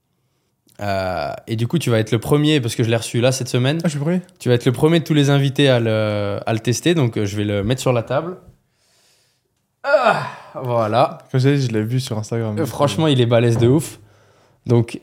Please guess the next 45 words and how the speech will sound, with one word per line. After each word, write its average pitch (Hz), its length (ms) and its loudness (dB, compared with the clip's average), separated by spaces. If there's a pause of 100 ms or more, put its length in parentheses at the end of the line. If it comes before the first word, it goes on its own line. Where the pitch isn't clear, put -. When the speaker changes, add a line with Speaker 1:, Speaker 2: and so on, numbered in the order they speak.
Speaker 1:
Heavy 135 280 4
Mug 139 220 2
Eleiko 131 400 0
de 127 80 0
huit 135 140 0
kilos. 147 400 2 (120)
Je - 60 -16
crois 143 120 2
qu'il 131 160 0
est 120 40 2
tout 135 120 -6
le - 20 -4
temps 143 120 4
en - 20 4
rupture 135 240 2
de 123 60 2
stock 123 200 0
sur 127 140 0
le 123 80 2
site, 135 200 -6
les 123 100 2
gars. 120 100 4
Speaker 2:
C'est, 110 60 -2
Speaker 1:
Je - 60 -4
sais - 40 0
Speaker 2:
c'est - 80 -2
Speaker 1:
pas 123 60 0
Speaker 2:
quoi, 262 100 2
Speaker 1:
si 165 40 4
Speaker 2:
en 131 60 4
Speaker 1:
vous 110 120 2
Speaker 2:
vrai ? 107 200 0 (1200)
Le 143 100 6
but, 147 320 2
c'est 123 360 0
déco ? 147 1080 -2
Speaker 1:
Non, 208 380 4
le 202 80 6
but, 156 140 4
je 131 100 -2
pense, 135 160 2
c'est - 80 2
marketing, 185 520 2
en 143 60 4
fait. - 320 0